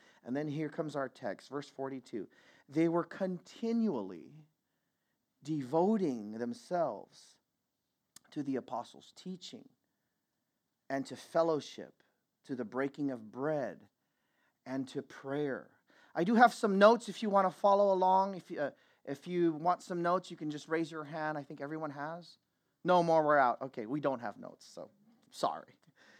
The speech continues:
Next time we'll print more, okay? In this passage, God calls you to be completely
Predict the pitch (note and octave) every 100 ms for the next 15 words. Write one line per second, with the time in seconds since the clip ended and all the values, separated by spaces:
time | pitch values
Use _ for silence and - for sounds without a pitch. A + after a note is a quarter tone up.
0 | _ _ D#3 F#3 - E3 D#3 - D3+ C3
1 | B2 G#2 E2+ - - - _ _ _ _
2 | _ - _ _ _ G3+ G#3 C4 - -
3 | G#3+ A3 - A3 E3+ E3+ G3+ F#3 - G#3
4 | G3+ F3 G3 F3+ F#3 - F3+ E3+ - A3+
5 | C#4 C#4+ - E3 C3